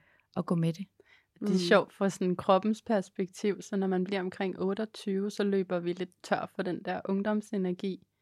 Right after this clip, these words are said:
Speaker 2: og skal til at finde måder at være i verden på, hvor vi får fyldt os selv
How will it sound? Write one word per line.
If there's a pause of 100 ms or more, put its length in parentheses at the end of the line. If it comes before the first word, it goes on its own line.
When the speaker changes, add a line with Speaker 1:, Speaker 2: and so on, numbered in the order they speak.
(460)
Speaker 2:
og
skal
til
at
finde
måder
at
være
i
verden
på,
hvor
vi
får
fyldt
os
selv